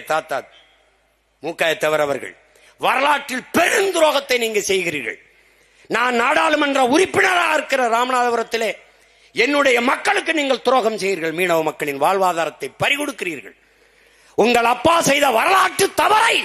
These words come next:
நீங்கள் செய்கிறீர்கள். அம்மையார் இந்திரா காந்தி அவர்களே, கச்சத்தீவை கொடுக்காதீர்கள் என்று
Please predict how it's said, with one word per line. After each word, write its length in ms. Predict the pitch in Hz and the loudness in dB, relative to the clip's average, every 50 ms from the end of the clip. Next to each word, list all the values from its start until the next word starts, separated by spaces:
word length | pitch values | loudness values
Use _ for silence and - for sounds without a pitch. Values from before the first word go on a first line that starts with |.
| - - - - - - - | -6 -12 -18 -20 -20 -16 -8
நீங்கள் 380 | - 190 220 220 208 208 185 - | -4 -4 -2 -2 -2 -4 -2 -2
செய்கிறீர்கள். 520 | 208 220 233 220 214 202 196 196 196 185 | 0 0 2 2 0 0 0 0 0 0
அம்மையார் 320 | 180 180 180 180 175 165 170 | 0 0 0 0 0 0 -2
இந்திரா 200 | 170 175 180 175 165 | -2 0 0 0 0
காந்தி 280 | - 185 196 208 196 202 | 0 -2 -2 0 0 0
அவர்களே, 380 | 202 220 233 254 302 392 440 370 320 220 - - - - - - - | 2 2 2 2 2 2 2 2 0 -2 -4 -8 -16 -20 -12 -6 -4
கச்சத்தீவை 520 | 180 185 - - 208 - 196 190 175 165 139 | -4 -2 -2 -2 -4 -2 -2 -2 -2 -2 -2
கொடுக்காதீர்கள் 720 | - - 247 311 - - - 339 330 311 302 269 269 247 233 | -2 0 0 0 0 0 0 0 0 0 0 0 0 0 0
என்று 220 | 214 202 196 180 | -4 -4 -4 -4